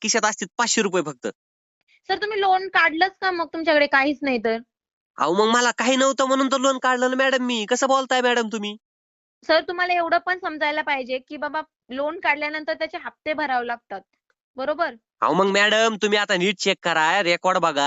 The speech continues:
Speaker 1: आतापर्यंत मी तुमचा एक बी हप्ता चुकीला नाही, पण दोन
Speaker 2: काय
Speaker 1: हप्ते,
Speaker 2: सर?
Speaker 1: ऐका, दोन
Speaker 2: सरास
Speaker 1: हप्ते
Speaker 2: खोटं
Speaker 1: चाललं,
Speaker 2: बोलताय सर.
Speaker 1: ऐका ना, दोन हप्ते चाललं, दोन महिन्यापासून माझ्याकडून हप्ते हुकले की लगे कसे फोन लावायला सुरू केले तुम्ही? जरा थोडा दम निघत नाही का तुम्हाला?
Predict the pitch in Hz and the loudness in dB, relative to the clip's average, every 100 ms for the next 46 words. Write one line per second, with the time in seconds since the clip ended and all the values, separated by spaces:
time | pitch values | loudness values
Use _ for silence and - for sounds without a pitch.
0 | 156 175 180 190 208 208 208 220 220 220 | 4 4 2 0 -2 0 0 0 0 0
1 | 220 202 208 208 233 233 - 233 226 208 | 0 0 -2 -2 0 -2 0 -2 -2 -2
2 | 220 214 180 - _ _ 170 185 170 208 | 0 2 0 -4 _ _ 0 2 4 4
3 | 240 254 320 - 370 359 349 349 - 151 | 4 4 2 2 4 4 4 -2 -2 0
4 | 180 208 165 135 165 - 339 - 233 226 | 0 0 -2 0 2 4 2 0 0 2
5 | 349 226 - 294 - _ 262 254 254 - | 2 2 0 -4 -18 _ -10 -10 -12 -6
6 | 123 143 160 139 151 156 139 - 185 165 | -2 0 0 2 2 2 0 -4 -2 0
7 | 151 208 180 196 190 156 180 180 190 196 | 2 2 4 2 4 2 2 0 0 0
8 | 190 190 190 190 185 - - - 196 196 | 2 2 0 -2 -4 -4 -6 -2 2 2
9 | 180 165 - 180 185 214 190 220 226 240 | 2 -2 -4 2 2 2 0 0 0 0
10 | 214 - 233 233 220 220 214 208 220 208 | -2 2 2 4 2 2 2 0 -4 -6
11 | 220 202 185 202 208 - - 170 185 190 | -6 -4 -4 -6 -10 -12 -6 -2 0 2
12 | 214 180 226 226 233 233 226 208 208 202 | 2 2 0 2 0 0 0 -2 0 0
13 | 196 | 2